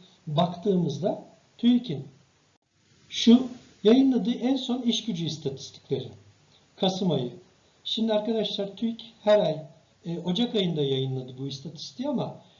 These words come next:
iki ay geriden, geriden, e, toplanan verileri, e, bize gösteriyor. Şimdi burada ben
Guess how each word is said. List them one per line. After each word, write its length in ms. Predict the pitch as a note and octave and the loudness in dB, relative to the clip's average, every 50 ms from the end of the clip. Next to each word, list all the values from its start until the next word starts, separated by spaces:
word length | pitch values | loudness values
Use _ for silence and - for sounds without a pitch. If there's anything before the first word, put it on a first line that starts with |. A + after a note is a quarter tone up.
| _ _ | _ _
iki 300 | - A3+ A3+ - A#3+ G#3+ | -10 -8 -6 -2 0 0
ay 140 | A3 A#3+ G#3 | 0 0 0
geriden, 560 | G3 G#3 G3 F#3 F3 F#3+ G3 F3+ F#3 - - - - - _ _ _ _ _ _ F3 E3 D#3+ | 0 0 0 0 0 0 0 0 -2 -4 -8 -14 -18 -20 _ _ _ _ _ _ -12 -6 -2
geriden, 720 | F#3+ F#3 F#3 G3 F3+ F#3 G3+ G3 G3 F#3+ F#3 E3+ F3 F3 - - - F3 | 0 0 0 0 0 2 2 2 2 0 -2 -2 -4 -4 -6 -10 -12 -12
e, 220 | E3 E3 D#3+ D#3+ | -12 -12 -10 -10
toplanan 520 | E3 E3+ E3+ - - D#3+ D#3 D#3 D#3 D3+ | -10 -10 -8 -8 -6 -4 -2 -2 -2 -2
verileri, 460 | D3+ D3+ D3 C#3+ C#3 C3+ C3 B2 A2+ - - - _ _ _ _ _ _ _ _ _ _ _ - A#3 | -2 -4 -4 -4 -4 -6 -6 -6 -10 -14 -18 -20 _ _ _ _ _ _ _ _ _ _ _ -14 -10
e, 40 | D3+ C#3 C3 C3 B2+ A#2+ A#2+ A#2+ A#2+ A#2+ - - - D#3+ | -8 -6 -6 -6 -8 -10 -14 -16 -18 -20 -20 -18 -10 -6
bize 340 | E3 D3+ D3 D3 C#3 C#3 - - - _ _ _ _ _ _ _ _ _ _ - | -6 -4 -2 -2 -2 -4 -6 -12 -18 _ _ _ _ _ _ _ _ _ _ -4
gösteriyor. 580 | E3+ D3 D3 C#3+ - - C#3 A#2+ A#2+ C3 F#3+ C#4 - - _ _ _ _ - - - - - - _ - | -4 -2 -2 -4 -6 -10 -10 -10 -8 -10 -10 -12 -14 -18 _ _ _ _ -20 -20 -20 -20 -20 -20 _ -8
Şimdi 440 | - - - C4+ C4+ B3 F3+ D3+ - | -4 -2 0 0 0 0 0 0 0
burada 400 | A#3+ B3 G3+ D#3 D3+ D#3 D#3 D#3+ | -2 0 0 -2 -4 -4 -4 -4
ben 280 | F3 F#3 G3 - - | -4 -4 -6 -8 -12